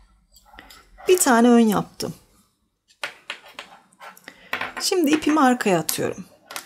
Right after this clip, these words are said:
Ee, sadece başlangıçta ve sonda bir tane yapıyoruz. Geri kalanın hepsini iki ön iki arka şeklinde gideceğiz. Geçirdim buraya,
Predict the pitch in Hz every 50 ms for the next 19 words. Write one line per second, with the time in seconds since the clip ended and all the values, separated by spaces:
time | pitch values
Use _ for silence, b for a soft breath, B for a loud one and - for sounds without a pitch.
0 | _ _ _ _ - - - - _ _ _ B B B B B B B B B
1 | B B B B - 214 208 208 208 208 208 208 - - - - - 415 453 427
2 | 339 311 302 302 311 302 302 - 330 311 311 294 269 - - 349 320 294 285 -
3 | - 262 247 240 240 240 202 185 208 208 - 185 165 156 147 147 139 139 - -
4 | - - 127 - - - - 240 262 330 339 - - 349 302 277 254 262 294 339
5 | 330 - - - 262 339 359 - _ - 311 - - - - 330 311 269 247 -
6 | 269 214 185 170 - 185 - - 175 165 - - 165 160 156 156 147 147 - -
7 | - - - - - - - - _ _ _ _ _ _ _ _ _ _ _ _
8 | _ _ _ _ _ _ _ _ - - _ _ _ _ _ _ _ _ _ _
9 | _ _ _ _ _ _ _ _ b b b b b b b b b b b b
10 | b _ - - _ _ _ - 311 311 - 370 359 311 359 349 330 285 240 208
11 | 196 185 175 175